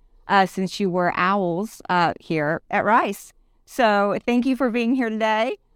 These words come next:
Uh, you are both not only Harvard graduates, but also Rice University M B A graduates, which is, which is fairly unique.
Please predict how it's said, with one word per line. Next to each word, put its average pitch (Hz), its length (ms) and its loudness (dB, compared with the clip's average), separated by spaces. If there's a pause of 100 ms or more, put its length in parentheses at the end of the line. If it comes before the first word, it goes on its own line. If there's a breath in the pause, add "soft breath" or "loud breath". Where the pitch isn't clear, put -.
(220)
Uh, 220 160 4
you 240 200 0
are 247 100 2
both 226 580 -2
not 220 280 4
only 220 640 2
Harvard 254 480 0
graduates, 180 600 0
but 208 160 0
also 175 760 0
Rice 170 380 0
University 170 640 -2
M 156 160 -2
B 147 140 0
A 190 160 2
graduates, 151 760 0
which 160 260 -4
is, 160 360 -2
which 165 200 -8
is 165 120 -4
fairly 262 340 2
unique. 143 480 -4